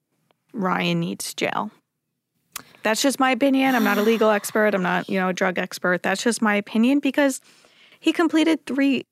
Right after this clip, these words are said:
Speaker 1: months of rehab, which we thought was
Speaker 2: And
Speaker 1: going to be great, and it wasn't.
Speaker 2: And the first two months,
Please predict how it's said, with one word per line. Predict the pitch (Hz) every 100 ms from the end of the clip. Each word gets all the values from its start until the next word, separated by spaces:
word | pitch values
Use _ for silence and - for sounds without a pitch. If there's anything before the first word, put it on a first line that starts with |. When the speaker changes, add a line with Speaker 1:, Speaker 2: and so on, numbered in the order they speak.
| _
Speaker 1:
months | 226 240 240 220 - -
of | 208 214
rehab, | 254 - 208 - - _ _ _ _ _ _ - - _ -
which | 220 226 -
we | 240
thought | - 240 247 -
was | 240
Speaker 2:
And | 320
Speaker 1:
going | 226 226
to |
be | 226
great, | 190 247 285 -
and | 226
it | 220
wasn't. | 226 285 233 - - -
Speaker 2:
And | 339
the | 349
first | - 523 -
two | - 247
months, | 233 240 254